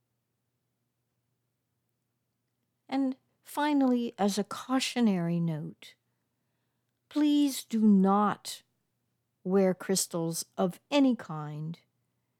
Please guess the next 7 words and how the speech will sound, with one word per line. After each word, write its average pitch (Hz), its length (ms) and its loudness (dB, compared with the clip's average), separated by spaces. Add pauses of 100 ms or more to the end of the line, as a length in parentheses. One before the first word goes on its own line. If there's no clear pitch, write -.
(500)
if 226 200 -2
there 226 400 2
is 214 280 -4
a 208 140 -4
tumor 202 680 0 (500)
or 196 140 -2
cancer, 156 680 -8